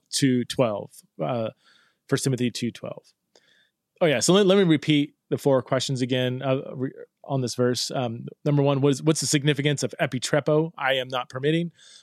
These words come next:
Number two, what's the meaning of authenteo, "to assume authority"? Uh,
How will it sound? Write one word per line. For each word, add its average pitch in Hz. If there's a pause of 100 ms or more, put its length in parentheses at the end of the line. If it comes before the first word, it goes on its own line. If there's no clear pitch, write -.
(260)
Number 135
two, 165
what's 139
the 139
meaning 131
of 117
authenteo, 147
"to 120
assume 110
authority"? 139 (580)
Uh, 120